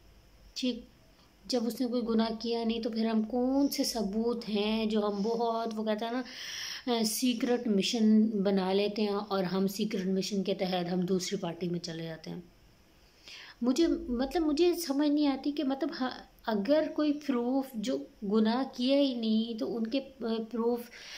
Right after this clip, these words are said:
हम क्या लेने जा रहे हैं उन दूसरी party पे। और फिर मैं हर चीज़, बंदा, एक point of view होता है और point of view हर इंसान को देने का हक है।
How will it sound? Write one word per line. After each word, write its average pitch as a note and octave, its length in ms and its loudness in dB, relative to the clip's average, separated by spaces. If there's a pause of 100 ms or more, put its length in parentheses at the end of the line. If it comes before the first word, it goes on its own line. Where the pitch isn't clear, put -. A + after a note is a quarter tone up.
(200)
हम A#3+ 180 0
क्या C4+ 200 2
लेने A3 320 2
जा F#3 200 2
रहे F#3 140 0
हैं F3+ 360 -2
उन G3+ 220 2
दूसरी F#3 340 2
party F3+ 340 -2
पे। E3+ 180 -8 (680)
और B3 300 2
फिर F3 300 -2 (880)
मैं B3 580 0 (360)
हर - 520 2
चीज़, C#4+ 600 4 (220)
बंदा, G#3+ 500 2
एक - 340 -4
point G#3+ 300 2
of C4+ 60 4
view C#4 160 2
होता A#3+ 180 0
है B3 80 2
और C4+ 100 -2
point A3 340 0
of C4 60 -2
view C4+ 120 0
हर A#3+ 160 0
इंसान A#3 400 -2
को A#3 80 0
देने G#3+ 240 0
का A3 100 -2
हक G3 280 -4
है। G#3+ 140 -4